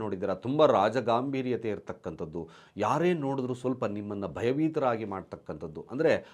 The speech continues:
ಆ ಒಂದು ಗಾಂಭೀರ್ಯ ಗೌರವವನ್ನು ಕೊಡ್ತಕ್ಕಂಥದ್ದು ಇದರ ತತ್ವ. ಯಾವುದೇ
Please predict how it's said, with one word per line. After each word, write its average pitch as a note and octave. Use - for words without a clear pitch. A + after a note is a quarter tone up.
ಆ F#2+
ಒಂದು F#2+
ಗಾಂಭೀರ್ಯ A2+
ಗೌರವವನ್ನು C3
ಕೊಡ್ತಕ್ಕಂಥದ್ದು F2+
ಇದರ D#2+
ತತ್ವ. F2+
ಯಾವುದೇ E3